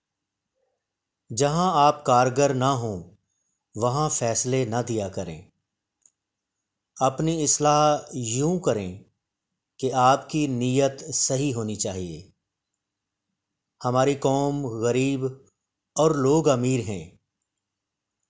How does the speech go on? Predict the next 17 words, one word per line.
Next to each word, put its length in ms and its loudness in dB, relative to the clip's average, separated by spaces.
हमारे 300 2
यहाँ 160 0
पैदल 380 2
चलना 380 0
दुश्वार 560 0
है, 440 -8
क्योंकि 320 -2
गाड़ियों 500 2
की 300 -6
भरमार 460 -2
है। 360 -12
आज 280 2
के 160 2
दौर 260 6
में 220 -2
परेशानियां 680 0
भी 480 -4